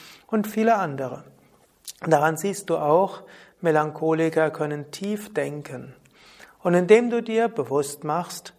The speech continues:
das Leid der Welt zu sehen, die Oberflächlichkeit zu durchschauen, siehst du tief und du blickst durch,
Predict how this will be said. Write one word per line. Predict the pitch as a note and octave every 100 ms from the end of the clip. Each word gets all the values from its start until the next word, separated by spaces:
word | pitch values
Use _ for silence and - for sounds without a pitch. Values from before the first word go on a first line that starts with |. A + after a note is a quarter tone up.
| _ _ -
das | C3+ -
Leid | C#3 D3 F#3 F#3 E3
der | D3
Welt | D3+ E3 E3
zu | - D#3
sehen, | D3+ D#3+ E3+ F3 F3
die | C#3
Oberflächlichkeit | C3+ F3+ F#3 F3 - F3+ D#3+ E3+ - - D#3 D#3
zu | - C#3
durchschauen, | B2+ A#2+ - C3+ C#3+ D3+ D#3 - - _ _
siehst | - - A3 G#3+ -
du | F3 F#3+ G3 - - _ _ _ _ _ _ _ _ _ _ _ _ _
tief | - A3+ A3+ - - - - _ _ _
und | C#3 C3+
du |
blickst | C3 - D3+ F3 F3 - - - -
durch, | F#3+ F#3+ - -